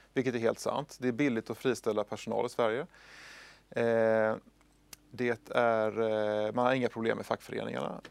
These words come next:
Eh, de, eh, de gör turordningslistor istället för att arrangera strejker. Eh, och, eh, de omställande systemen som staten, eh, har ansvar för, a-kassan till exempel,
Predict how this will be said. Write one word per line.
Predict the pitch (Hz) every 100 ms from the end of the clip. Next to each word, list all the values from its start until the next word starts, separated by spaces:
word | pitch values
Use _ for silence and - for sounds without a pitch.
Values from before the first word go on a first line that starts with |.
| 123
Eh, | 117 117 110
de, | 110 110 110
eh, | 107 107 113 113
de | 113 113
gör | 110
turordningslistor | - 117 107 110 110 107 - 131 - 156 147
istället | 131 120 110
för | - 113
att | -
arrangera | 107 113 110 107 110
strejker. | - 117 107 - - 151 185 - - - - _ _ -
Eh, | 113 110 110 113 -
och, | 123 117 _ 123
eh, | 120 117 113
de | 113 123 120 117
omställande | 123 135 127 - - 120 113 110 110
systemen | - - 139 143 139 120
som | 113 117 110
staten, | - 131 160 160 147 139 - -
eh, | 131 127
har | 131
ansvar | 123 - 107
för, | 107 107 104 110
a-kassan | 113 113 110 - 110 - 110 104 101
till |
exempel, | 107 107 101 -